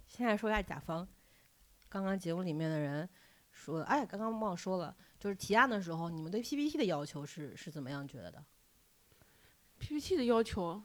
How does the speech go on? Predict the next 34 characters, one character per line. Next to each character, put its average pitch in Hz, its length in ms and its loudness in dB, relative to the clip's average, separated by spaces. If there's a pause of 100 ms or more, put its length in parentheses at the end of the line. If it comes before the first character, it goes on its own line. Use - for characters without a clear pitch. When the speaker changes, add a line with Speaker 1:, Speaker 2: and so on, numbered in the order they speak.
Speaker 1:
因 294 100 6
为 359 60 10
很 202 240 4
看 320 200 10
重 240 140 6
P 208 80 2
P 190 160 0
T 185 160 2
啊， 165 140 0
因 190 80 -2
为 226 40 2
在 277 60 6
这 277 120 4
Speaker 2:
不 339 40 6
是， 294 80 6
我 - 180 4
们 269 240 4
品 240 280 2
牌 247 160 4
有 240 100 8
品 214 220 -2
牌 196 100 -2
的 202 60 0
C 208 260 -2
I、 190 220 -2
V 196 180 0
I 185 80 0
啊， 180 320 -6 (100)
你 190 120 -6
按 202 120 -2
那 208 80 -2
个 190 100 -4
来 156 180 -8
啊， 190 200 -14